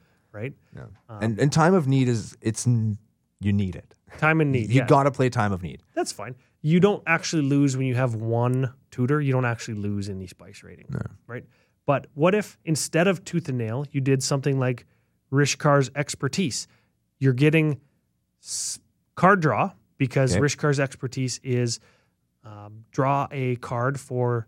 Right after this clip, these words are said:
Speaker 1: the highest power among creatures you control.
Speaker 2: And then draw that many?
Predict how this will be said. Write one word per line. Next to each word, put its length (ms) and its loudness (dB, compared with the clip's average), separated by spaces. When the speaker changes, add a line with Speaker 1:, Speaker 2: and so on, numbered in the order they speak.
Speaker 1:
the 380 -6
highest 400 -2
power 240 0
among 220 -2
creatures 320 -4
you 60 -2
control. 400 -2
Speaker 2:
And 60 -6
then 60 0
draw 160 2
that 140 -2
many? 240 0